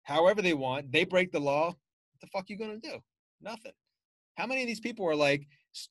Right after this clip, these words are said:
were involved with that fucking insurrection? How many people have, like, done things that were, like, against the fabric of the Constitution, the thing that they're supposed, that's part of their job, to uphold and defend the Constitution? Like, they, plenty of these guys break the law all the time, and they're just like,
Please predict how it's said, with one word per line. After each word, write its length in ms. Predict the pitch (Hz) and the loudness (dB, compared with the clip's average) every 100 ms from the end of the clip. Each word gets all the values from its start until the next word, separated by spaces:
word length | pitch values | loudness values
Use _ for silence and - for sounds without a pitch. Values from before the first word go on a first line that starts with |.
| _ | _
were 180 | 147 151 | -4 -2
involved 340 | 151 135 156 165 | 0 0 -2 -2
with 80 | 165 | -6
that 100 | 165 | -2
fucking 280 | 156 160 | -4 -2
insurrection? 600 | 156 143 127 135 - 95 123 _ | -4 -4 -4 -4 -6 -14 -18 _
How 100 | 139 | -4
many 160 | 202 | -4
people 300 | 196 196 190 | -2 -4 -2
have, 140 | 151 143 | -2 0
like, 200 | 139 127 | 0 2
done 200 | 139 151 | -2 0
things 220 | 156 156 | -2 0
that 160 | 147 139 | 0 0
were, 260 | 135 127 127 _ _ _ _ _ | -2 -4 -10 _ _ _ _ _
like, 200 | 175 156 | -4 -2
against 500 | 147 143 135 156 180 | -4 -2 0 2 0
the 80 | 151 | -8
fabric 440 | 131 135 147 147 131 | -2 0 0 -2 -6
of 80 | 131 | -10
the 60 | |
Constitution, 760 | 131 143 147 127 127 180 101 98 | -8 -8 -8 -10 -8 -10 -10 -14
the 120 | 120 - - | -16 -12 -8
thing 120 | 151 | -6
that 100 | 131 | -6
they're 80 | 139 | -8
supposed, 400 | 143 127 147 143 | -8 -6 -6 -4
that's 180 | 143 147 | -4 -2
part 160 | - 147 | -2 -2
of 20 | |
their 80 | 123 | -2
job, 260 | 120 147 | -6 -8
to 60 | - - | -8 -14
uphold 320 | 127 131 135 | -14 -12 -12
and 20 | |
defend 240 | 120 131 127 | -10 -10 -10
the 40 | |
Constitution? 600 | 127 120 - - - - _ _ _ _ _ _ _ | -12 -14 -16 -18 -18 -20 _ _ _ _ _ _ _
Like, 180 | - 143 143 | -4 -4 0
they, 180 | 151 175 135 - _ - | 2 2 -4 -20 _ -8
plenty 200 | 190 285 | -6 -2
of 40 | |
these 140 | 170 131 | -2 -2
guys 300 | 135 127 123 | -2 -4 -4
break 280 | 127 147 165 | -2 -2 0
the 80 | |
law 120 | 151 156 | -2 0
all 80 | 151 | -2
the 60 | |
time, 340 | 143 180 156 135 | -2 -2 -2 -4
and 140 | 139 | -4
they're 80 | 156 | -4
just 240 | 151 151 160 | -4 -6 0
like, 260 | 151 147 | 2 2